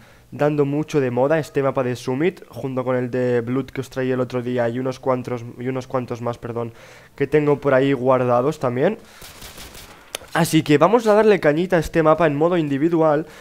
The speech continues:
La verdad es que ahora me está dando mucho por jugar custom maps en modo solo. Lo que pasa es que no llego a rondas muy altas, ¿no? Lo que estoy haciendo es más o menos jugando custom maps, cuáles son los guapos así, probándolos, también os los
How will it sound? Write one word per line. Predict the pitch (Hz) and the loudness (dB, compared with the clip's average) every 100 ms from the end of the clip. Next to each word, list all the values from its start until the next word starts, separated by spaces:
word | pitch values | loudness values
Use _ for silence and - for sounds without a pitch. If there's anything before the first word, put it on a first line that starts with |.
| - - | -20 -4
La | 143 147 | 2 2
verdad | 147 180 | 2 0
es | |
que | - | 2
ahora | 208 208 196 | 4 6 6
me | 170 | 4
está | 156 170 | 0 2
dando | 185 175 | 2 2
mucho | 156 160 185 | 0 0 0
por | 160 | -2
jugar | - 151 151 | 2 2 2
custom | 160 - 156 139 | -2 0 0 2
maps | 143 135 | 2 2
en | 139 131 | -2 -2
modo | 135 135 147 143 | -2 0 2 2
solo. | 156 143 143 - - - - - - | 4 4 2 -4 -12 -20 -20 -20 -10
Lo | 147 | -6
que | 156 | 0
pasa | 165 196 | 4 4
es | 208 | 4
que | |
no | 196 190 | 2 4
llego | 196 | 4
a | |
rondas | 196 180 180 | 4 4 0
muy | 165 143 | 0 2
altas, | 139 127 120 120 | 4 2 0 -2
¿no? | 143 | 0
Lo | 160 | 2
que | 139 | 0
estoy | 139 175 | 0 0
haciendo | 175 180 165 | 0 -2 -2
es | 160 | -2
más | 156 151 | -2 -2
o | |
menos | 147 151 139 - - - - - | -2 0 0 -2 -12 -20 -20 -8
jugando | - 147 147 | 2 4 4
custom | 143 - 151 | 2 0 0
maps, | 156 175 180 175 - | 2 4 4 2 0
cuáles | 160 147 | 0 0
son | - 143 | 0 -2
los | 139 | 2
guapos | 160 156 143 | 2 4 2
así, | 139 170 175 | 2 2 2
probándolos, | 165 147 156 170 160 160 160 165 160 | 4 4 6 4 2 2 4 2 0
también | 143 139 | -2 0
os | 143 131 | 0 -2
los | 135 | -6